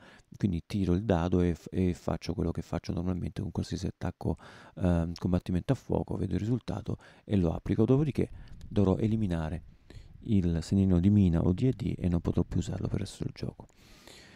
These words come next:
C'è però una seconda possibilità, che è quella che normalmente si utilizza, cioè non rischiare di passarci sopra facendo esplodere l'ordigno, eh, o, o la mina, ma,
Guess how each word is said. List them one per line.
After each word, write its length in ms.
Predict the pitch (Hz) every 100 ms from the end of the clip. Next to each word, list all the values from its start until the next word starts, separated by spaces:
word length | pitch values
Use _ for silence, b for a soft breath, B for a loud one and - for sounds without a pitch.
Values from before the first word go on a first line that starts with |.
| B B _
C'è 180 | - 175
però 220 | - 131
una 120 | 113
seconda 300 | 110 120 127
possibilità, 500 | 107 104 - 110 87 -
che 120 | -
è 40 |
quella 280 | - 113 92
che 160 | 92 -
normalmente 760 | 98 110 120 107 85 82 - 90
si 180 | - -
utilizza, 500 | 90 90 85 - - -
cioè 300 | - 110 85 _ - _ _ _ - -
non 200 | 127 151
rischiare 500 | 98 - 95 90 85
di 80 |
passarci 460 | - 90 - 98 -
sopra 420 | - 101 - 101 - _ - _ _ _ _ _ _
facendo 520 | 90 - 98 95 87
esplodere 520 | - - 101 95 90
l'ordigno, 680 | 85 87 90 101 95 87 87 - B B B B - -
eh, 300 | 95 90 87
o, 360 | - - 101
o 280 | - - 87
la 100 | 95
mina, 340 | 98 82 95 117 B B B B
ma, 280 | 143 139